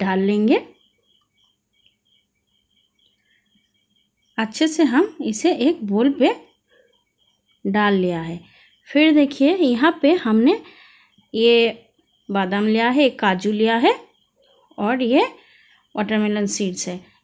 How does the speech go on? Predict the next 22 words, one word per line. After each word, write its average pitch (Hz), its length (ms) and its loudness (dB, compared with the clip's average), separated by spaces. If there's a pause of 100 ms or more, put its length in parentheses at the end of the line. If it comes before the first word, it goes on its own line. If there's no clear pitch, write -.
(120)
इसका 247 400 0
भी 302 160 0
हम 311 260 0 (1500)
पेस्ट 202 300 0
बनाएंगे। 233 560 0
देखिए 220 400 -2
पेस्ट 254 380 0
जो 294 140 0
है 403 220 2
वो 285 300 2 (520)
तैयार 226 380 2
हो 208 220 0
गया 175 260 -6
है, 175 200 -12 (800)
उसे 294 220 -2
भी 339 140 2
हम 302 280 2 (340)
एक 233 180 0 (120)
बोल 262 240 4
पे 330 240 0 (400)
निकाल 208 420 -2
लेंगे। 240 360 2